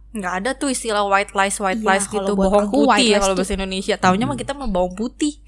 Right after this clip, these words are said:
Speaker 2: Bawang putih, tidak ada bohong putih.
Speaker 1: <laughs> Nggak
Speaker 2: Tidak
Speaker 1: ada
Speaker 2: ada.
Speaker 1: bohong putih.
Speaker 2: Betul.
Speaker 3: Terus, terus mana mau sih kita dianggap sebagai orang yang, eh, sa-, jangan, jangan mau lah se-, tem-, temenan sama dia, dia mah tukang bohong.
Speaker 2: Nah,
Speaker 1: Hmm.
Speaker 2: itu juga nggak enak.
Speaker 3: Dikit-dikit bohong, dikit-dikit bohong. Kalau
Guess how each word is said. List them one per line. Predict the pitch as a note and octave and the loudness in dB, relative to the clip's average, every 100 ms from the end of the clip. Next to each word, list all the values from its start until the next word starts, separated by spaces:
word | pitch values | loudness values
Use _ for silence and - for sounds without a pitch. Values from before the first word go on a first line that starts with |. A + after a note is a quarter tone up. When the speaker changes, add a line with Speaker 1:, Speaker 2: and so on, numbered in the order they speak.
| - | -6
Speaker 2:
Bawang | A3+ A3+ | -4 -4
putih, | C#4 F#4+ G4 | 0 0 4
tidak | D#4 D4+ F4 | 4 6 6
ada | A4+ | 8
bohong | G4+ A4+ F#4 | 12 12 12
putih. | G4+ D#4+ G4+ G#4 G4+ G4 | 12 10 12 12 12 4
Speaker 1:
<laughs> | D4+ - C#4+ | -6 -16 -2
Nggak | A3+ | 6
Speaker 2:
Tidak | B3 | 8
Speaker 1:
ada | F4+ | 8
Speaker 2:
ada. | F4 C4 | 8 6
Speaker 1:
bohong | C4 C4+ C#4 | 8 6 4
putih. | E4+ - G4+ - - | -2 -4 -12 -12 -8
Speaker 2:
Betul. | F#4+ | -4
Speaker 3:
Terus, | F3+ - - | -2 -4 -2
terus | G#4 F#4+ F#3+ | 0 2 4
mana | F4+ E3+ | 6 8
mau | E3+ F3+ | 10 8
sih | G3 G#3+ | 8 6
kita | F3+ F3 | 2 2
dianggap | F3+ D3+ C3+ C#3 | 4 4 4 2
sebagai | B2+ A#2+ | 0 -2
orang | A#2 A#2+ B2 | -2 -2 -4
yang, | A#2+ A#2 | -6 -4
eh, | D#3 C#3+ - - | -2 -4 -6 -18
sa-, | - - - | -16 -16 -16
jangan, | - C3+ D3+ D#3 | 0 2 4 2
jangan | D#3 D#3+ | 2 2
mau | F#3 | 2
lah | A3 | 2
se-, | - F3+ | 0 -4
tem-, | D#3 E3+ - | -6 -6 -6
temenan | D3 D3+ | -4 0
sama | D3+ D#3 D3+ | 0 2 0
dia, | D3+ F#3+ | 0 -2
dia | C#3+ C#3 | 0 -2
mah | D3 | -4
tukang | - A2 G2+ | -4 -2 0
bohong. | G2 - - D#3 - | -2 0 -2 -2 -6
Speaker 2:
Nah, | A#3+ C4 | 0 0
Speaker 1:
Hmm. | G#3 G#3 | 0 -2
Speaker 2:
itu | D4 | -2
juga | C4+ G#3+ | 0 -2
nggak | F#3+ D4 | 0 0
enak. | D#4 - - - - - - | 0 -4 -16 -16 -18 -20 -16
Speaker 3:
Dikit-dikit | G#2+ B2 C3 C#3 G3+ | -8 -4 -2 2 2
bohong, | A2 F2 G2+ | 2 -2 -2
dikit-dikit | G#2 A#2 A2 D3 | -6 -6 -4 -6
bohong. | B2+ F#2+ F#2+ | -4 -4 0
Kalau | - B2 | 2 4